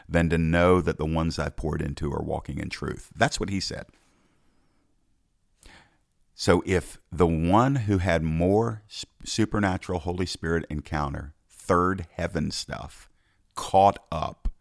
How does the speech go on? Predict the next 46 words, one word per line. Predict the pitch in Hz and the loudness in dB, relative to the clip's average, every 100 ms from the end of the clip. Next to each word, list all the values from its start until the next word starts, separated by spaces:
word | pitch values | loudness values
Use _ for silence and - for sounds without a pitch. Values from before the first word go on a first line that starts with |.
| _ _ _ _ _ _ _ | _ _ _ _ _ _ _
who | - 92 | 0 2
saw | - - - 113 110 85 | 2 2 4 6 8 6
by | 80 82 | 4 2
way | 82 87 | 2 2
of | 82 80 | 0 0
revelation | 82 87 87 82 82 - 80 | 0 0 0 -2 -4 -6 -8
the | 76 - | -8 -6
end | 87 92 | -4 -2
of | |
the | 82 78 | -2 -4
age, | 76 - - - - - - _ _ - - | -6 -8 -12 -18 -20 -20 -20 _ _ -20 -2
who | 98 92 87 | 4 4 4
had | 92 87 76 76 - - | 2 2 2 -6 -14 -14
fell | 85 - 110 104 | -8 6 6 8
down | 98 95 | 4 2
at | - | -2
the | 78 | -6
feet | - 104 98 95 - | -4 0 0 0 -4
of | |
the | 76 | -4
resurrected | 73 85 87 85 85 - 67 | 2 2 2 2 0 0 -8
Son | - 85 | -4 -4
of | 80 | -2
God | 76 80 76 | 0 2 2
when | 73 | -2
he | 76 | -4
saw | - 82 78 | -4 -2 -2
him | 71 - | -2 -4
in | 73 | -4
all | - 85 | 2 2
of | 82 | 2
his | 78 76 | -2 -4
glory | 78 78 78 | -2 -2 -2
in | 76 | -2
Revelation | 76 73 73 69 - 69 | -4 -4 -4 -6 -8 -8
one. | 73 67 73 - - - - - | -6 -6 -10 -16 -20 -20 -20 -20
And | - 80 | -6 -2
John | 76 85 | 2 2
said, | 82 - 76 78 - | 0 -2 -4 -6 -10
"Yeah, | - 69 69 78 73 - 67 _ _ - | -14 -8 -4 -4 -4 -6 -10 _ _ -6
my | 78 76 | -6 -6
greatest | 76 76 73 76 80 - - | -8 -4 -2 -2 -6 -8 -8
joy | - 78 - - | -6 -4 -4 -8
is | - | -10
to | - | -8
know | 76 78 76 73 73 | -8 -6 -6 -8 -10